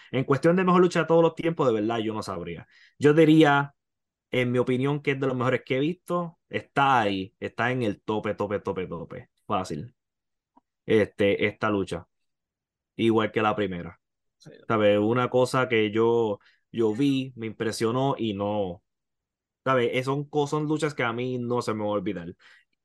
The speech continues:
Speaker 1: Y es más, este, y eso vale también. Y han sido guerras, que por eso yo hasta excuso el sloppiness por la cuestión del aspecto este de que son como guerras campales entre ellos dos.
Speaker 2: Ujú. Pues a ver,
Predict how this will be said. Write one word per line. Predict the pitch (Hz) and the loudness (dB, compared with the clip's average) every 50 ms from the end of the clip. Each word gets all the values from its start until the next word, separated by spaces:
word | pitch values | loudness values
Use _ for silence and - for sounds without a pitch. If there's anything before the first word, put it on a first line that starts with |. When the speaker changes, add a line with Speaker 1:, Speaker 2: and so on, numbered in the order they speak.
| _ _ | _ _
Speaker 1:
Y | _ - 110 113 | _ 0 2 2
es | 110 107 | 4 4
más, | 110 107 104 107 - - - _ | 2 0 0 -2 -4 -8 -10 _
este, | - 104 101 - _ - 101 95 92 90 - - - - - _ _ _ _ | -4 -4 -4 -6 _ -2 0 0 0 -2 -4 -10 -18 -20 -20 _ _ _ _
y | 120 120 127 | 0 2 2
eso | 127 127 - 131 120 | 2 4 4 2 0
vale | 107 101 98 107 104 104 104 101 | 0 -2 0 0 2 2 2 0
también. | - 101 95 92 82 71 65 - - _ _ _ _ _ _ _ _ _ _ _ - | -2 -4 -6 -6 -8 -10 -12 -14 -18 _ _ _ _ _ _ _ _ _ _ _ 0
Y | - 135 131 | 4 6 6
han | 123 123 123 | 6 4 4
sido | - 139 135 135 127 120 98 | 2 2 4 4 4 4 4
guerras, | 107 110 107 101 92 92 90 92 - - _ | 0 0 0 -2 -4 -8 -10 -12 -14 -18 _
que | _ - 117 | _ 0 4
por | 123 123 | 4 4
eso | 127 - 160 | 6 6 4
yo | 147 147 147 | 4 6 4
hasta | 147 147 147 - - 135 131 123 - | 4 2 0 0 0 0 0 0 0
excuso | 120 - - _ - 131 123 - 139 | -2 -4 -4 _ -4 -4 -2 0 0
el | 131 131 | 0 0
sloppiness | - - 123 123 131 - - 120 107 104 104 - | -2 -2 -2 0 0 0 -2 -4 -4 -4 -6 -10
por | - - 107 101 101 | -6 -6 -4 -2 -2
la | 95 | -4
cuestión | - - 107 98 - - 110 110 117 | -2 -2 -4 -4 -4 -6 -6 -4 -2
del | 120 | -2
aspecto | 117 113 - - 117 113 - - 117 | -2 -4 -4 -8 -8 -8 -6 -4 -2
este | 120 123 120 - - 113 | -2 -2 -2 -2 -2 -2
de | 104 104 95 | -2 -2 -4
que | - 92 90 92 - _ _ _ _ _ _ _ _ _ _ _ _ _ _ _ - 104 | -4 -4 -4 -4 -6 _ _ _ _ _ _ _ _ _ _ _ _ _ _ _ -10 -4
son | - 131 131 | -2 -2 -2
como | 117 120 117 113 110 107 - - | 0 -2 0 0 -2 -2 -4 -6
guerras | - 104 98 95 120 117 120 127 120 - | -12 -12 -4 -2 0 0 0 -2 -2 -2
campales | 110 107 101 92 - 110 104 104 | -4 -4 -4 -2 -2 -2 0 -2
entre | 101 95 101 95 | -4 -4 -6 -6
ellos | 87 85 73 | -6 -6 -6
dos. | - 62 - - - _ _ _ _ _ - | -8 -10 -12 -12 -18 _ _ _ _ _ -12
Speaker 2:
Ujú. | 156 139 123 127 127 127 - _ _ _ _ _ _ _ _ _ _ _ _ _ _ _ _ _ _ _ _ _ _ _ _ _ _ _ _ | -12 -10 -10 -12 -16 -18 -20 _ _ _ _ _ _ _ _ _ _ _ _ _ _ _ _ _ _ _ _ _ _ _ _ _ _ _ _
Pues | - 117 117 - | -18 -18 -16 -14
a | 113 107 | -10 -8
ver, | 117 151 202 233 247 | -6 -4 -4 -6 -8